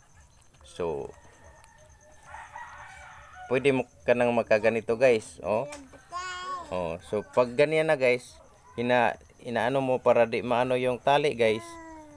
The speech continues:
So, nakaganito pa rin, guys. Huwag kang magkumpiyansa, guys, kasi nakakagato, hindi pa to nakatali, eh. So, ganito pa rin yung sa ibabaw at saka yung sa ilalim, ganito. Kailangan hipos jud ka nun, eh, guys, para di ka makagat.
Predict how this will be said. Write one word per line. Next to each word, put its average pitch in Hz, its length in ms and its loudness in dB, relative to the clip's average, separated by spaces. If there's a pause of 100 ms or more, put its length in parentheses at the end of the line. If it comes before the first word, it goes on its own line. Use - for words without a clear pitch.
(240)
So, 110 480 0
nakaganito 147 640 2
pa 131 80 4
rin, 120 240 2
guys. 120 400 4
Huwag 117 240 -6
kang 123 240 -2
magkumpiyansa, 127 640 2
guys, 110 320 0
kasi 98 480 -6
nakakagato, 110 640 -2
hindi 117 160 -4
pa - 160 -4
to 110 80 -6
nakatali, 107 720 2
eh. 90 40 -10 (520)
So, 90 320 -4
ganito 120 320 0
pa 143 160 4
rin 147 560 2
yung 120 320 -4
sa - 80 -4
ibabaw 139 640 4 (480)
at - 160 -12
saka 110 240 -2
yung 107 240 0
sa - 80 -2
ilalim, 107 560 2
ganito. 104 560 -4 (480)
Kailangan 135 560 4
hipos 147 320 -2
jud 135 240 -6
ka 131 80 8
nun, 127 240 0
eh, 123 80 2
guys, 123 240 0
para 110 400 4
di 107 160 -4
ka 107 80 2
makagat. 113 560 2